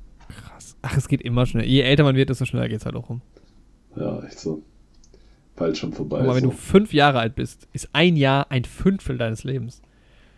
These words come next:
Speaker 2: Ja, Mann, das ist
Speaker 1: Und
Speaker 2: verrückt,
Speaker 1: jetzt
Speaker 2: so.
Speaker 1: ist es halt irgendwie fünf Prozent deines Lebens, nicht mal mehr.
Speaker 2: Ja, Mann. Das ist krass, ne?
Speaker 1: Denk da mal drüber nach.
Speaker 2: Du musst, du musst dir ja noch mal angucken, wir machen den Podcast jetzt seit zwei Jahren so.
Speaker 1: Ja.
Speaker 2: Zwei Jahre.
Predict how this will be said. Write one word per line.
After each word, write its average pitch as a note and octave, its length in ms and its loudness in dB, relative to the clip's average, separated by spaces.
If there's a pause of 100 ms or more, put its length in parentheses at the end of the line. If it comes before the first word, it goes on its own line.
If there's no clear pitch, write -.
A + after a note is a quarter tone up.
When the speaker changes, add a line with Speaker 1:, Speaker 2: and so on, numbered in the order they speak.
(160)
Speaker 2:
Ja, E2+ 120 -2
Mann, D#2 220 -4
das D#2 140 -12
ist A#2+ 80 -4
Speaker 1:
Und - 60 0
Speaker 2:
verrückt, A#2+ 40 2
Speaker 1:
jetzt - 360 -2
Speaker 2:
so. B2 60 -4
Speaker 1:
ist A#2+ 60 -2
es A2+ 140 -6
halt A#2+ 280 0
irgendwie A2 380 -6 (100)
fünf C#3 240 -4
Prozent B2+ 380 -8
deines - 240 -14
Lebens, - 320 -16
nicht B2 160 -4
mal A#2+ 100 -10
mehr. - 180 -14 (420)
Speaker 2:
Ja, F#2 100 -2
Mann. D#2+ 280 -6 (1160)
Das - 120 -20
ist - 80 -20
krass, - 320 -2
ne? E2 200 -4 (240)
Speaker 1:
Denk A#2 160 0
da A#2 100 2
mal A#2+ 100 2
drüber B2 220 2
nach. B2+ 240 0
Speaker 2:
Du - 100 -4
musst, G2+ 280 0 (540)
du G#2 100 -2
musst C3 200 4
dir C#3 60 8
ja B2 60 8
noch A#2+ 120 6
mal G#2 160 4
angucken, A#2+ 340 2
wir G2 80 2
machen A#2 200 4
den G#2 120 4
Podcast B2 400 2
jetzt F#2+ 140 0
seit - 160 -2
zwei G#2 300 6
Jahren F2+ 360 6
so. E2 320 -2 (480)
Speaker 1:
Ja. C#3+ 260 0 (800)
Speaker 2:
Zwei A2+ 300 4
Jahre. G2+ 460 4